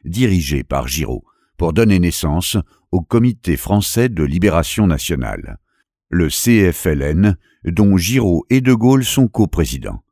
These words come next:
Mais en quelques mois, De Gaulle marginalise Giraud au sein du C F L N,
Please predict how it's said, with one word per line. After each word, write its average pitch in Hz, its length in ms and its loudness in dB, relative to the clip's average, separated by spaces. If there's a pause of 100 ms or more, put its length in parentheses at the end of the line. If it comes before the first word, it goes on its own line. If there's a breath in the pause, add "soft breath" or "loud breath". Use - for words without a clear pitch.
(400)
Mais 131 220 2
en 143 60 4
quelques 135 280 -2
mois, 131 340 4
De 90 180 0
Gaulle 90 300 2
marginalise 85 680 0
Giraud 76 500 -2
au 95 140 2
sein 98 240 0
du 80 140 -2
C 82 260 0
F - 120 -6
L 67 120 -2
N, 62 300 -6